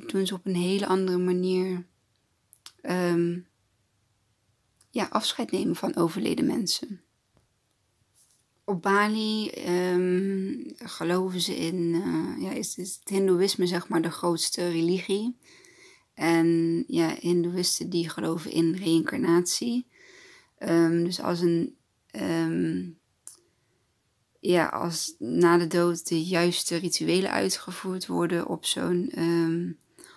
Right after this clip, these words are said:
op zo'n uitvaart, dan keert de ziel weer terug op aarde en komt er een nieuw lid, ehm, in de eigen familie. Ehm, en zij doen dit dus, eh, met hele mooie rituelen door,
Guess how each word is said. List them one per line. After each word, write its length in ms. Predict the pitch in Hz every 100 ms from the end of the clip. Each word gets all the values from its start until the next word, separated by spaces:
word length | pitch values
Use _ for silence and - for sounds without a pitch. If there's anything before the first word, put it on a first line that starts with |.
| -
op 140 | - 175
zo'n 240 | 185 175
uitvaart, 680 | 180 190 - 180 190 214 - - - - _
dan 180 | 185 175
keert 300 | - 175 175
de 80 | 170
ziel 260 | 180 170
weer 160 | 160 160
terug 200 | 170 165
op 120 | 165
aarde 560 | - 170 165 175 208 240 _ - - _ _
en 320 | 165 165 165
komt 300 | - 175 175
er 80 | 165
een 100 | 165
nieuw 220 | 170 175
lid, 360 | 175 180 175 -
ehm, 600 | 175 165 160 160 165 170 208
in 140 | - 180
de 60 |
eigen 320 | 147 160 165 175
familie. 600 | 165 170 160 - - - _ _ _ _ _ _ _ _ _
Ehm, 1080 | - 180 185 175 175 175 175 175 175 175 180 - _ _ _ _ _ _ _ _ _ _ _ _ _ _
en 140 | - 180
zij 260 | 190 185
doen 240 | 175 185 185
dit 200 | 180 -
dus, 400 | 175 165 - -
eh, 220 | - 165
met 220 | 170 175
hele 300 | 185 180 185
mooie 260 | 180 170 170
rituelen 720 | 165 156 165 165 165 160 160
door, 340 | 165 170 165